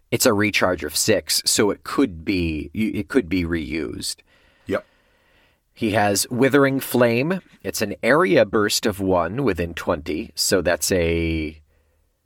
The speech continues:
Speaker 1: I guess, a three-by-three square because it, it bursts out from, from one square out from that.
Speaker 2: Yep.
Speaker 1: Within twenty,
Speaker 2: Makes
Speaker 1: so
Speaker 2: sense.
Speaker 1: within, within, wow, within one hundred feet.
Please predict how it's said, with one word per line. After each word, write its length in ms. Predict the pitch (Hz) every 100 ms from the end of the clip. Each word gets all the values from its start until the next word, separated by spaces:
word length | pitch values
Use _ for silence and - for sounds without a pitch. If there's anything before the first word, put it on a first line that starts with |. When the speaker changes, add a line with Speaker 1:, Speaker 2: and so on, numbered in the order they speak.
| _ _ -
Speaker 1:
I 80 | 101
guess, 180 | 98
a 80 | 85
three-by-three 800 | - - 113 107 98 95 - 104
square 420 | - - 95 98
because 300 | 107 98 95
it, 140 | 85 76
it 260 | 101 80 -
bursts 340 | 95 92 -
out 180 | 87 80
from, 360 | - 92 87 78
from 360 | - - 90 78 104
one 400 | 104 117 117 113
square 500 | - - 104 92 95
out 300 | 95 92 -
from 280 | 104 92 87
that. 500 | 85 69 82 - - _ _ _ _ _
Speaker 2:
Yep. 220 | 95 87 -
Speaker 1:
Within 300 | 92 92 92
twenty, 200 | 85 90
Speaker 2:
Makes 100 | 80 -
Speaker 1:
so 80 |
Speaker 2:
sense. 60 | 92
Speaker 1:
within, 400 | 85 87 82 73 _ _
within, 760 | 92 101 101 101 92 90 85 80 _ _ _ _ _ _ _ _ -
wow, 220 | 104 92
within 320 | 90 107 107
one 180 | 87 78
hundred 320 | 95 85 78
feet. 360 | - 110 80